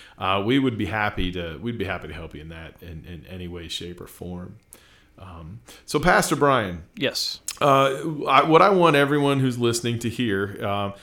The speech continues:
Speaker 1: is that you brought up some really great topics for this week. What are some of the things that we're gonna handle this week,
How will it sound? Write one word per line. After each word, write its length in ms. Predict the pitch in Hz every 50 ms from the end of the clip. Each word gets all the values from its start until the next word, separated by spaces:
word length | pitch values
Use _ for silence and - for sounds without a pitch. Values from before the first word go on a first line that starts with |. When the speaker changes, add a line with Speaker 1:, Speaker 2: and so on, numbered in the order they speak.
| - - - _ _
Speaker 1:
is 140 | 127 120
that 100 | 123 139
you 120 | 135 151 165
brought 240 | 165 185 180 180 180
up 120 | 170 170
some 220 | - - 147 123 113
really 300 | 117 131 143 147 147 147
great 280 | 123 120 127 127 120 120
topics 460 | - 156 175 185 - - 101 95 -
for 120 | - 120 110
this 240 | 104 107 95 - 95
week. 400 | 98 120 151 156 120 101 - -
What 140 | 143 196 262
are 40 | 277
some 240 | - - 285 285 302
of 60 | 277
the 60 | 202
things 320 | - - - 180 185 175 143
that 100 | 165 156
we're 120 | 160 156
gonna 160 | 147 151 143 -
handle 420 | 78 110 127 143 175 175 143 104
this 240 | 95 104 95 - -
week, 500 | 101 98 101 98 98 87 - - - -